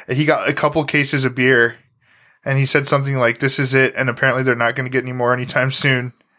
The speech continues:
And, like, not just the be-, like, the whole beer aisle was pretty empty, but, like,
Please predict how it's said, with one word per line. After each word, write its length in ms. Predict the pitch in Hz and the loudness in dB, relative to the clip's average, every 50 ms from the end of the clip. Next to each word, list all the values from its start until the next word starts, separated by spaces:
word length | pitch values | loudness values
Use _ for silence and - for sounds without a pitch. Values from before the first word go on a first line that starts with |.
| _ _ _ _ _ _ _ _ _ _ - | _ _ _ _ _ _ _ _ _ _ 0
And, 160 | 151 143 135 | 0 2 4
like, 280 | 127 123 127 - - _ - | 4 2 2 -2 -8 _ -6
not 280 | 147 147 147 156 156 151 | -2 0 2 2 2 2
just 220 | 175 170 160 - | 0 0 0 0
the 60 | 151 139 | -4 -6
be-, 160 | 135 135 90 | -6 -4 -2
like, 160 | 143 147 143 | -2 0 2
the 80 | 165 147 | 2 2
whole 140 | 180 196 | 2 2
beer 220 | 170 143 160 170 170 | 2 2 2 4 4
aisle 220 | 156 147 147 143 135 | 6 6 6 4 4
was 120 | 131 135 | 0 0
pretty 260 | - - 156 139 127 | -2 -2 0 0 0
empty, 280 | 139 143 139 - 143 123 | -2 -2 -4 -4 -4 -4
but, 220 | 120 127 127 107 - | -2 0 -2 0 2
like, 300 | 113 113 110 - - | 0 0 -2 -4 -8